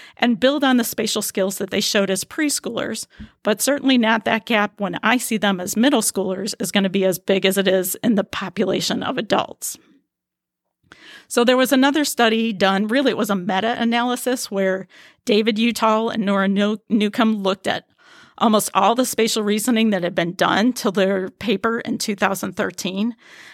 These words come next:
And they, in fact, emphasized that these adult gender differences apply to populations, that we can't extend them to individuals, 'cause any given woman can have much stronger spatial reasoning scores than just a, a,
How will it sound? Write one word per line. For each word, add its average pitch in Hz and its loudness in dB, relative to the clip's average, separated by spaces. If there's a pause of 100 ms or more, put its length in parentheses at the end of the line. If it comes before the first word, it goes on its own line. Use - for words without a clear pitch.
And 226 6
they, 262 6
in 262 4
fact, 202 0
emphasized 190 -2
that 190 0
these 196 0
adult 196 0
gender 214 2
differences 214 0
apply 190 0
to 190 -2
populations, - -4
that - -6
we 196 -2
can't 247 0
extend 190 0
them 196 2
to 202 -2
individuals, 175 -4
'cause 196 -4
any 254 4
given 226 2
woman 226 2 (520)
can 208 2
have 190 0
much 220 2
stronger 220 0
spatial 196 -2
reasoning 185 -2
scores 170 -4
than 170 -2
just - -4
a, 180 0
a, - -4